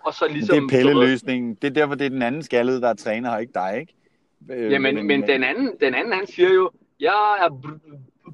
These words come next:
Speaker 1: bruger ikke en, øh, kalori på at tænke på det her," ikke? Altså, det passer jo så i
Speaker 2: Ja.
Speaker 1: øvrigt ikke. Altså, jeg, jeg
Speaker 2: Nej.
Speaker 1: synes, øh, jeg synes, at det her er... Og, øhm, om ikke at skyde sig selv i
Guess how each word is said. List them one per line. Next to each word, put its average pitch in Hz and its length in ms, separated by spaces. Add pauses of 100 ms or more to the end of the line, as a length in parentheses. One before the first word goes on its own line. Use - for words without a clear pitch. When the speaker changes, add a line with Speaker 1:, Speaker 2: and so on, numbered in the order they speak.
Speaker 1:
bruger 202 320
ikke 175 400
en, 165 120
øh, 151 280
kalori 160 580
på 160 280
at 131 140
tænke 147 280
på 151 100
det 131 80
her," 123 180
ikke? - 200
Altså, 120 240 (420)
det 139 120 (220)
passer 139 260
jo - 60
så 123 100
i 123 60
Speaker 2:
Ja. 120 60
Speaker 1:
øvrigt 117 160
ikke. 98 180 (160)
Altså, 101 220 (1000)
jeg, 147 140
jeg - 20
Speaker 2:
Nej. 185 120
Speaker 1:
synes, 190 400
øh, 165 180
jeg 170 140
synes, 185 300
at 151 200
det 165 140
her 160 140
er... 139 520 (420)
Og, 123 340
øhm, 123 220
om 139 220
ikke 175 180
at 165 60
skyde 165 420
sig 160 180
selv 160 200
i 151 60